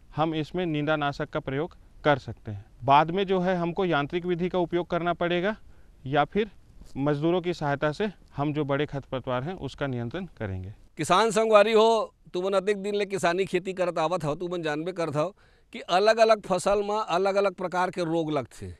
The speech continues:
Speaker 2: अलग-अलग प्रकार के कीड़ा लगथे, और ओखर मन के अलग-अलग लक्षण रहिथे। तो हमारे ये जो चना के खेती है तेमा कौन-कौन प्रकार से के जोन कीड़ा है तेन लगथे,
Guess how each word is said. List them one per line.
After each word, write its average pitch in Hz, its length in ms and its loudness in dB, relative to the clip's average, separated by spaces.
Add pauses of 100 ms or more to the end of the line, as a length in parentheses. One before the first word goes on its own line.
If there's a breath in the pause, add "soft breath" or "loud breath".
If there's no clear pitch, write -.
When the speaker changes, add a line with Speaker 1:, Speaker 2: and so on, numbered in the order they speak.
(240)
Speaker 2:
अलग-अलग 180 460 0
प्रकार 165 300 -4
के 170 140 -6
कीड़ा 156 280 -4
लगथे, 131 380 -6 (120)
और 131 100 -6
ओखर 160 180 -4
मन 165 120 -6
के 165 120 -8
अलग-अलग 147 540 -4
लक्षण 123 320 -10
रहिथे। 110 280 -14 (360 soft breath)
तो 196 100 -2
हमारे 175 340 0
ये 214 60 4
जो 208 200 -4
चना 170 360 -2
के 190 120 -6
खेती 160 360 -6
है 151 200 -4 (380 soft breath)
तेमा 190 380 0
कौन-कौन 170 520 -2
प्रकार 185 320 -2
से 185 280 -2 (380)
के 175 440 -4
जोन 170 180 0
कीड़ा 160 280 2
है 185 80 6
तेन 185 240 0
लगथे, 170 540 -2